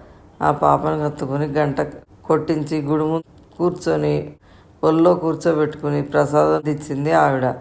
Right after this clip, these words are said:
ఏదో అంది పాపం. నవ్వుతూ పాప బుగ్గలు ముద్దు పెట్టుకుంది ఆవిడ. ధ్వజస్తంభానికి ఆనుకుని నిలబడి నోట్లో వేలు పెట్టుకుని ఆశగా స్వరం మర్చిపోయి దీక్షగా వాళ్ళ వంక చూస్తుంది పాప. భారతి కళ్ళ వెంట గిర్రున నీళ్ళు తిరిగాయి. వెంటనే వెళ్ళి పాప భుజం మీద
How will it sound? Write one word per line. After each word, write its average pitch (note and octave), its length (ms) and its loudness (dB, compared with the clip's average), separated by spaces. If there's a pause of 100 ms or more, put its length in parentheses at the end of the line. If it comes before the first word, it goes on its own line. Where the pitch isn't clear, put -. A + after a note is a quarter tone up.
(280)
ఏదో D3+ 260 6
అంది D3+ 360 4
పాపం. C#3 560 -2
నవ్వుతూ C#3+ 380 0
పాప D3 340 0
బుగ్గలు C#3 400 -4
ముద్దు C#3 280 -2
పెట్టుకుంది C#3+ 600 -4
ఆవిడ. A#2+ 300 0 (720)
ధ్వజస్తంభానికి D#3+ 960 0
ఆనుకుని D3+ 400 0
నిలబడి D3 400 0
నోట్లో D3 340 0
వేలు C#3+ 200 0
పెట్టుకుని C#3+ 460 -6
ఆశగా C#3 420 -2
స్వరం C#3+ 380 -2
మర్చిపోయి C#3+ 480 -4
దీక్షగా C#3 500 -2
వాళ్ళ C#3+ 220 2
వంక C3+ 240 -4 (160)
చూస్తుంది C#3 360 -4
పాప. D3 340 -2 (640)
భారతి D3 400 4
కళ్ళ D3 260 0
వెంట C#3 280 -2
గిర్రున D3 420 -2
నీళ్ళు C#3+ 280 -2
తిరిగాయి. C3+ 420 0
వెంటనే C#3 400 -2
వెళ్ళి D3 240 0
పాప C#3 340 -2
భుజం C#3 340 -2
మీద C#3+ 200 0